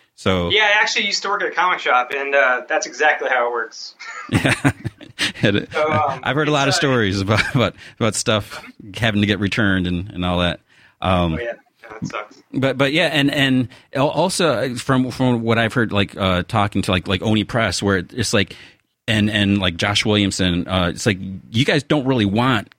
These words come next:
Speaker 1: your comics to sell out because that means comic shops didn't order enough. And, and that means people going to store, they, they can't get it until, you know, hopefully there's a second printing.
Speaker 2: Yeah, there's a, there's an unfortunate, um,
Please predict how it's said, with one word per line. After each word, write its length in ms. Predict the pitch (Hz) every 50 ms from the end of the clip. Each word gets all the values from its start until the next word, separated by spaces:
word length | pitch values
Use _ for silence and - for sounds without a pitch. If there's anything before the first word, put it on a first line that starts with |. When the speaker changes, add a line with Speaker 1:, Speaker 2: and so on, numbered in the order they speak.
| _ -
Speaker 1:
your 140 | 117 104 101
comics 420 | - - 135 123 107 98 - -
to 60 | -
sell 280 | - - - 104 104 123
out 180 | 151 156 101 85
because 220 | 98 - 110 92
that 180 | 117 120 120 113
means 500 | 117 123 135 131 104 98 95 90 - - _ _ _ _ _
comic 280 | - - 131 123 101 -
shops 260 | - 110 92 - -
didn't 200 | 117 101 95 - -
order 260 | 113 107 95 87 87
enough. 580 | 85 92 117 131 98 - - - - - - _ _ _ _ _ _ _ _ _ _ _ _ _ _ _
And, 200 | - 104 101 104 -
and 160 | 117 113 117
that 140 | 117 117 117
means 200 | 117 120 107 -
people 260 | - 156 147 - 120
going 180 | 101 120 117 107
to 60 | 92
store, 540 | - - 139 139 131 110 98 95 95 95 - _ _ _ _ _ _ _ _
they, 240 | - 92 104 113 120
they 180 | 107 104 120 104
can't 300 | - - 123 85 - -
get 200 | - 123 156 92
it 160 | 85 - - _ _ _ _ _
until, 440 | - 98 - 113 101 95 92 92 - -
you 80 | 104 87
know, 40 | -
hopefully 320 | 117 107 - - 101 98
there's 180 | 92 92 87 82
a 40 | 92
second 280 | - 98 90 - -
printing. 400 | - - 139 139 92 69 - - - _ _ _ _ _ _ _ _ _ _ _ _ _ _ _ _ _
Speaker 2:
Yeah, 260 | - 202 208 202 196
there's 220 | 202 202 208 202 220
a, 60 | 233 220
there's 480 | 196 190 190 214 208 214 220 226 220 233
an 100 | 247 240
unfortunate, 680 | 226 208 214 - 240 254 - - - 226 220 208 208 -
um, 600 | 175 170 170 165 165 156 143 139 131 127 123